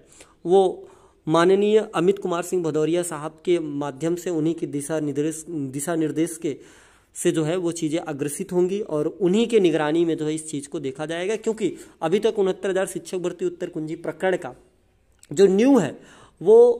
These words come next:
माननीय अमित कुमार सिंह भदौरिया साहब के द्वा-, द्वारा ही जो है डाली गई और उन्होंने ही एक इतना बड़ा सफ़र जो है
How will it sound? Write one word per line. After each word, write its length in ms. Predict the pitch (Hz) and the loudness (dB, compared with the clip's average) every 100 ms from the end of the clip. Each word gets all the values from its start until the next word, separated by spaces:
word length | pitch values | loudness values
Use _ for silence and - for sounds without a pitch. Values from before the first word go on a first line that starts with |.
| - - - | -4 -18 -4
माननीय 320 | 156 160 185 | 0 2 2
अमित 240 | 185 170 170 | 2 -2 -2
कुमार 220 | 165 160 | -2 -2
सिंह 200 | 165 170 | -2 -2
भदौरिया 340 | 147 147 165 | -2 -2 -4
साहब 320 | 170 143 165 - | -6 -12 -16 -6
के 80 | 170 | -4
द्वा-, 240 | 147 139 | -4 -6
द्वारा 380 | 139 143 143 175 | -6 -4 -2 -2
ही 160 | 185 202 | -2 -2
जो 140 | 170 | -4
है 100 | 143 | -4
डाली 280 | 143 139 165 | -4 -2 0
गई 180 | 170 190 | 2 0
और 240 | 214 151 | 0 -6
उन्होंने 420 | 147 175 208 233 233 | -2 -2 0 0 0
ही 240 | 233 220 - - _ | 0 -4 -8 -20 _
एक 160 | 180 180 | -2 0
इतना 320 | 175 220 214 | -4 0 2
बड़ा 180 | 190 185 | 2 0
सफ़र 380 | 185 170 190 175 | -2 -4 -4 -4
जो 140 | 156 | -4
है 200 | 156 180 | -4 -6